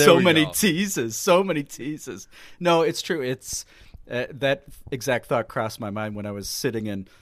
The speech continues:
Speaker 1: I'm sitting in your seats, Dan, keeping 'em warm for you, buddy,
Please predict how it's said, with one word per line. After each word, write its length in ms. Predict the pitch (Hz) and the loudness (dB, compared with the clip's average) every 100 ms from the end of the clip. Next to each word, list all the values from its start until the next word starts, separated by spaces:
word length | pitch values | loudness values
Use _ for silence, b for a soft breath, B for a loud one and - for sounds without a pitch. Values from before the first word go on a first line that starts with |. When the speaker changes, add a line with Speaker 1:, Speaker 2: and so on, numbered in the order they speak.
| b - | b -18
Speaker 1:
I'm 80 | 101 | -12
sitting 400 | - 143 117 113 | -6 -2 -2 -2
in 80 | |
your 100 | 101 92 | -4 -6
seats, 520 | - - 123 151 - | -6 -4 -4 -4 -4
Dan, 300 | 120 101 110 | -2 -2 -4
keeping 340 | - 120 117 | -6 -6 -4
'em 100 | 107 | -6
warm 400 | 104 113 135 151 | -4 0 0 0
for 180 | 175 131 | -2 -4
you, 200 | 107 107 | -4 -4
buddy, 460 | 95 113 113 127 | -2 -2 0 -2